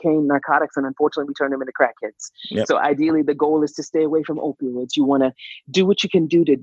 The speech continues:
Speaker 1: increase, decrease, I'm sorry, inflammation. That's first line.
Speaker 2: Mm-hmm.
Speaker 1: Second is you use hormones. So you either have a couple of choices.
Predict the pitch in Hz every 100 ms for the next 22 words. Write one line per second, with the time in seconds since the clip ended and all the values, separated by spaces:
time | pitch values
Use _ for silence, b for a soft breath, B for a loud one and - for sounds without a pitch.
0 | - 190 196 196 170 - - 160 247 -
1 | 139 - 160 - 131 127 170 170 185 139
2 | 120 156 - - 143 - 143 - 123 147
3 | _ 156 113 127 180 202 208 208 - 180
4 | 170 156 - 170 185 165 160 - 175 143
5 | 113 - - 139 165 - 160 151 - 185
6 | 190 - 135 123 101